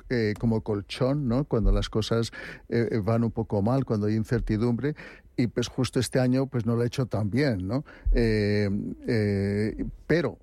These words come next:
si las cosas se tuercen en el, la segunda mitad del año, que es que es imposible saberlo, pues es un sal-, es un sector que no ha subido, que cotiza con un descuento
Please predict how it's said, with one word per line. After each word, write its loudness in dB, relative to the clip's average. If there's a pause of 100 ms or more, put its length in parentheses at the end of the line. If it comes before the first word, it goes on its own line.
(140)
si -4
las 0
cosas -2 (160)
se -2
tuercen -2 (380)
en 2
el, 0
la 0
segunda 2
mitad 0
del 0
año, -2 (540)
que -2
es -2
que -2
es -2
imposible 0
saberlo, 0 (440)
pues 2
es 0
un 2
sal-, 0
es -2
un 2
sector -2 (120)
que 0
no 2
ha 2
subido, -2 (360)
que -2
cotiza 2
con 2
un 2
descuento 0